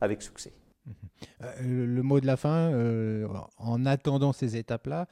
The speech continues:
Speaker 2: euh, importantes, comme vous l'avez mentionné, euh, qu'est-ce qu'on doit attendre de vous, euh, en termes de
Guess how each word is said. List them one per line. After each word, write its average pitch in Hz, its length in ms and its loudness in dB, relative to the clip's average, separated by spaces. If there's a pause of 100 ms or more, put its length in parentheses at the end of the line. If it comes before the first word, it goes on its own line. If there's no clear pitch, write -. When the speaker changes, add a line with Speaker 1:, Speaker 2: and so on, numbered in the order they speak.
(380)
Speaker 2:
euh, 92 500 -6
importantes, 113 500 -6
comme 110 140 -6
vous 101 60 -2
l'avez 101 160 0
mentionné, 113 640 -2
euh, 101 360 0
qu'est-ce - 220 -8
qu'on 120 120 -4
doit 110 160 0
attendre 120 280 -2
de 104 100 0
vous, 131 520 -2
euh, 95 120 0
en 92 120 -4
termes 110 200 -2
de 95 120 -8